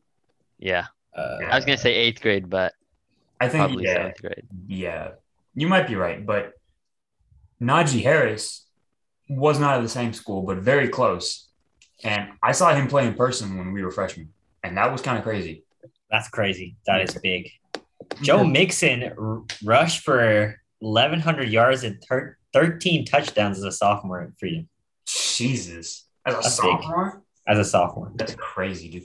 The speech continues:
Speaker 3: And he's in the same draft class in the N F L as Christian McCaffrey and Dalvin Cook. And I
Speaker 2: Hmm.
Speaker 3: think Kamara also.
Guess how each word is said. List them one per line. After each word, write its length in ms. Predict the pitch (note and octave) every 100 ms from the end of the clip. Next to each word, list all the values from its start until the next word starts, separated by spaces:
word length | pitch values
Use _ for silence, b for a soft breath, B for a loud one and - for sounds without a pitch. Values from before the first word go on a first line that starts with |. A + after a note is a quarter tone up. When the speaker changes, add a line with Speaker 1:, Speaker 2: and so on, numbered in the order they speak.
| B B
Speaker 3:
And 100 | D3
he's 200 | F3 A#3
in 60 | A#3
the 60 |
same 320 | F#3 F#3 F#3 D#3
draft 340 | B2 D3+ D3+
class 400 | - C3 B2 -
in 60 | C3+
the 120 | C3+
N 80 | C3+
F 160 | A#2+ C#3
L 220 | C3 B2
as 260 | A2+ A#2+ -
Christian 340 | C#3 B2 A#2+
McCaffrey 380 | A2 A#2 A2+ A2+ G2+
and 120 | G2+
Dalvin 320 | G#2 F#2+ F2+
Cook. 260 | G2 E2 _ _ _ _ _ _ _ _ _ _ _ _ _ _ _ _ _ _ _ -
And 120 | A#2+
I 100 | A2
Speaker 2:
Hmm. 80 | F#2
Speaker 3:
think 220 | D#3 D3+
Kamara 440 | - A#2+ B2 F#2+ G2+
also. 420 | A2+ - -